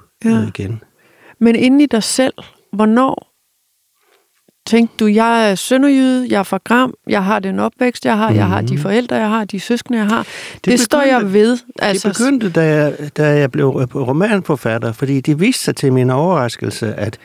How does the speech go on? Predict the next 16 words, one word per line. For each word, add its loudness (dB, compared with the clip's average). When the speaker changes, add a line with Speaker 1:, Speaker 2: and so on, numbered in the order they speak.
Speaker 2:
min 0
fortællerstemme -2
var -2
meget -2
forankret -6
i -4
det -6
sønderjyske, -8
i -14
det -14
gramske. -16
Og 0
i -2
kølvandet 0
på -4
det -4